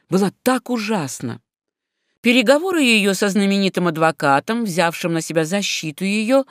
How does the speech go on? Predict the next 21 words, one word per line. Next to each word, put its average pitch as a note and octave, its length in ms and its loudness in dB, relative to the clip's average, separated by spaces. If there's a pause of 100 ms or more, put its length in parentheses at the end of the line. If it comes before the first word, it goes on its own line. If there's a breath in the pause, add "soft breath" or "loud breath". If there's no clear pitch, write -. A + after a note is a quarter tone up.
(380 soft breath)
прикрывали D4 640 2
до E3 100 -2
сих - 280 -8
пор, D#4 200 0
насколько E3 460 -2
можно A#3 340 0
было, D#3+ 280 0 (340 loud breath)
мрачную F#3+ 600 0
сцену, A#3+ 420 0
которая E3 440 0
ожидала E3+ 520 -2
ее F3 340 -2
впереди. F3 640 -6 (680)
Исследовав C4 760 2
основательно G#3 880 -2
дело D3+ 240 0
маркизы, D#4 580 -2 (400 loud breath)
адвокат A3+ 560 -2
позволил C4+ 520 -2
ей D4 200 -2
надеяться. A#3+ 880 -6